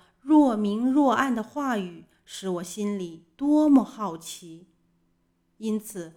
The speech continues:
我竭力地想知道其中更多的奥秘。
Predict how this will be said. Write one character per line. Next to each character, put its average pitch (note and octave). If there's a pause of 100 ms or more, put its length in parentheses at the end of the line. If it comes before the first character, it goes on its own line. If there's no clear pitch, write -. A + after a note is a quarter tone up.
(140)
我 F3+
竭 F#3
力 B3
地 G3+
想 E3+
知 F#3+
道 F3+
其 -
中 G3+ (120)
更 C4
多 F3+
的 -
奥 F#3
秘。 E3+